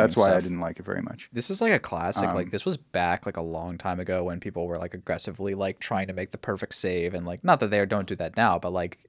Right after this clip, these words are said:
Speaker 2: I mean, especially Mass
Speaker 1: Yeah.
Speaker 2: Effect one teaches you 'cause it's just hard crashes. Um, <laughs> but, like, you know, like, I think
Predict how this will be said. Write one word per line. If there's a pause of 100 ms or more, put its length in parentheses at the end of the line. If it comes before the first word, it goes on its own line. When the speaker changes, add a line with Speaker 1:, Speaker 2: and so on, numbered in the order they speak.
(220)
Speaker 2:
I
mean,
especially
Mass
Speaker 1:
Yeah.
Speaker 2:
Effect
one
teaches
you
'cause
it's
just
hard
crashes. (400)
Um, (420)
<laughs> (600)
but,
like,
you
know, (180)
like,
I
think